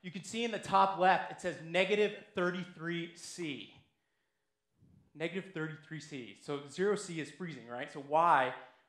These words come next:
why would it be negative thirty-three C? That doesn't make sense. Well, it turns out that, uh, in the infrared, these, these Mylar solar panels are almost like mirrors. We can't really see the temperature of them directly.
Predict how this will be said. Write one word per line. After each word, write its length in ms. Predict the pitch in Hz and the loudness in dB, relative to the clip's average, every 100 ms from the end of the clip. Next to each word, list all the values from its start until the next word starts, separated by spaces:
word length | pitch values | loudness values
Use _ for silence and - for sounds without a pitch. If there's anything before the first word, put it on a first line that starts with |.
| _ | _
why 180 | 139 160 | -6 -4
would 120 | 165 | -4
it 80 | 151 | -6
be 120 | 143 | -10
negative 280 | 139 139 139 127 | -8 -8 -10 -10
thirty-three 460 | 143 139 135 - 135 | -6 -6 -6 -16 -18
C? 220 | - 143 | -16 -12
That 140 | 127 127 | -10 -10
doesn't 160 | 120 | -14
make 120 | 107 | -20
sense. 440 | - 101 120 - - _ _ _ _ _ | -18 -14 -14 -18 -20 _ _ _ _ _
Well, 260 | 165 - 196 | 8 8 6
it 100 | - | -4
turns 320 | 202 233 170 | -4 -4 2
out 380 | 165 156 - 151 | 4 4 2 -2
that, 260 | 139 131 - - _ _ - | -2 -2 -8 -20 _ _ 0
uh, 220 | 139 143 | 2 2
in 80 | 151 | -2
the 100 | 160 | -6
infrared, 640 | 180 190 175 156 147 143 143 | -6 -6 -2 4 6 4 0
these, 180 | 151 - - | -10 -12 -16
these 140 | 151 | -16
Mylar 720 | 151 160 165 175 160 160 156 156 | -8 0 0 4 6 6 6 0
solar 360 | - 170 175 | -4 -2 0
panels 400 | 170 147 143 139 | -2 -6 -8 -6
are 100 | 147 151 | -6 0
almost 440 | 170 196 170 160 - _ _ _ _ _ - | 0 2 -2 -4 -12 _ _ _ _ _ -6
like 260 | 139 139 | -6 -6
mirrors. 380 | 147 139 104 104 - | -8 -6 -8 -14 -18
We 140 | - | -14
can't 160 | 180 185 131 147 | -14 -14 -18 -14
really 320 | 156 160 156 | -8 -6 -6
see 200 | 143 160 | -8 -12
the 80 | 131 | -12
temperature 400 | - 151 151 135 | -8 -8 -8 -10
of 60 | |
them 120 | 120 113 | -12 -12
directly. 460 | 127 160 160 117 | -2 0 0 -8